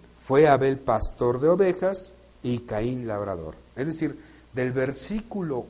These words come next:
uno al dos tengo la primera escena. ¿Cómo le llamaríamos? Hay que, ah, se pasó a decirles, creo,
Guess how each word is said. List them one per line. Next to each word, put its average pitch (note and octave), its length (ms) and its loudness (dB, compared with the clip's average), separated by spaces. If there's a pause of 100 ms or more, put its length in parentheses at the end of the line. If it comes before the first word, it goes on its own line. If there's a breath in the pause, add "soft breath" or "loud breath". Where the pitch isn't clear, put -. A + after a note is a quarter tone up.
(140)
uno D3+ 400 2
al F#2 200 -6
dos F3+ 420 -4 (500)
tengo B2 320 -2
la B2+ 220 -4
primera G2 400 -10
escena. B2 440 -10 (1040)
¿Cómo F#3 220 0
le E3+ 100 0
llamaríamos? D3 640 -6 (220 loud breath)
Hay D#3+ 100 -2
que, G3 120 -2 (100)
ah, D3 180 -2
se C#3 140 -4
pasó C#3 220 -4
a D#3+ 40 0
decirles, D3+ 340 -6
creo, C3+ 300 -4